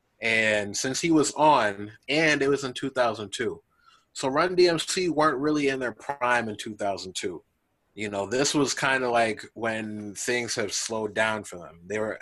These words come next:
elder statesmen of the music game at that point. They're not so active. They might be doing shows here and there, but they're not, like, you know, releasing an album every year type of thing.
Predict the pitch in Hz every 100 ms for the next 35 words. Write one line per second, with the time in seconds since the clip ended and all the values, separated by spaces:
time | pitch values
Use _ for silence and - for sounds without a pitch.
0 | - 117 123 110 104 - 113 104 - 107
1 | 98 90 101 90 98 107 90 87 95 87
2 | 90 87 87 - 90 80 - _ _ _
3 | _ _ _ _ - 90 107 113 127 123
4 | - - 123 110 107 110 - 69 67 -
5 | 107 117 117 117 120 113 107 - 120 120
6 | 110 127 120 117 117 117 113 101 98 110
7 | 113 101 104 95 - _ _ _ _ _
8 | _ _ 110 104 90 101 104 104 110 98
9 | 95 101 95 95 95 92 92 101 95 -
10 | 90 - _ 85